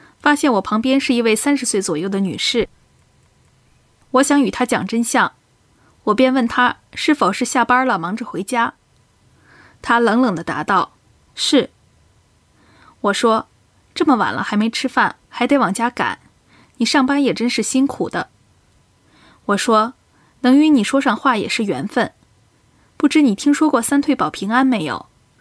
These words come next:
他平淡地说：“没有。”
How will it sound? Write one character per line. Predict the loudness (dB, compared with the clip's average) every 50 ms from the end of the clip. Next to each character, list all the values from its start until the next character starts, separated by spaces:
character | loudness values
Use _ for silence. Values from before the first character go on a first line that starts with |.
| _ _ _ _ _ _ _ _ _ _ _ _
他 | -6 -6 -6
平 | -4 -6 -8 -6
淡 | -4 -2 -2 -2
地 | -4
说 | -4 -2 0 0 0 -2 -4 _ _ _ _ _ _ _
：“没 | -4 -2 -2 -2
有。” | -2 -4 -10 -14